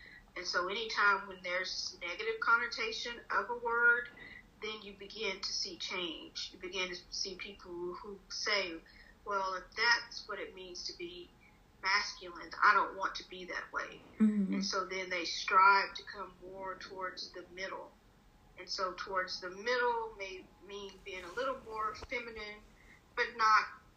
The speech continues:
Speaker 1: all the way feminine to where you're like a woman,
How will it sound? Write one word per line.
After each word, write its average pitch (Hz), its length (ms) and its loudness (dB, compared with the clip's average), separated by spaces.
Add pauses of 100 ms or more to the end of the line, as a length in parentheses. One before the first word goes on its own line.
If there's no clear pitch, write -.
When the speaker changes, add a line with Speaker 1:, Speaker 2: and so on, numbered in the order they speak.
(160)
Speaker 1:
all 220 240 0
the 202 120 -10
way 185 320 -10
feminine 185 400 -16
to 180 80 -16
where 180 180 -2
you're 175 640 -8
like - 220 0
a - 120 -12
woman, 165 280 -4